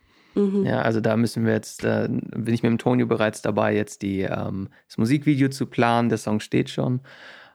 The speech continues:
Speaker 2: Ähm, und der geht halt
Speaker 1: Ähm,
Speaker 2: wie
Speaker 1: ganz kurz für
Speaker 2: Ja.
Speaker 1: unsere Zuhörer, der Tonio,
Speaker 2: Der
Speaker 1: der
Speaker 2: Tonio.
Speaker 1: ist ja, der Tonio, <laughs>
Speaker 2: <laughs>
Speaker 1: der ist ja ein, ähm, sagen wir mal, ein guter Koch, aber auch ein guter Kameramann und Filmproduzent, ne?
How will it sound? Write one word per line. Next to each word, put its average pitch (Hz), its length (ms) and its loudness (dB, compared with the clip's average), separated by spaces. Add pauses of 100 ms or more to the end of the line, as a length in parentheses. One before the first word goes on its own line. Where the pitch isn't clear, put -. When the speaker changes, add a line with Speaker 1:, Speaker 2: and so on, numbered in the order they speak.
(160)
Speaker 2:
Ähm, 107 400 2
und 123 160 2
der 135 120 4
geht 139 220 2
halt 135 120 4
Speaker 1:
Ähm, 208 80 4
Speaker 2:
wie 202 40 2
Speaker 1:
ganz 226 280 2
kurz 269 420 2 (140)
für - 220 4
Speaker 2:
Ja. - 60 4
Speaker 1:
unsere 202 300 0
Zuhörer, 214 760 4
der 185 240 2
Tonio, 226 680 4 (280)
Speaker 2:
Der 123 60 4
Speaker 1:
der - 180 6
Speaker 2:
Tonio. 147 380 6
Speaker 1:
ist 208 60 6
ja, 180 340 4
der 190 300 2
Tonio, 202 640 4 (560)
<laughs> 233 120 2
Speaker 2:
<laughs> 139 500 0
Speaker 1:
der 190 240 4
ist 214 260 2
ja 196 460 4
ein, 185 480 4
ähm, 185 340 2
sagen 202 280 0
wir 190 80 4
mal, 180 200 2
ein 196 160 2
guter 254 300 2
Koch, 285 300 2
aber 220 240 4
auch 240 100 4
ein 240 140 2
guter 226 500 2
Kameramann 214 680 2
und 208 260 2
Filmproduzent, 170 960 2
ne? 214 260 2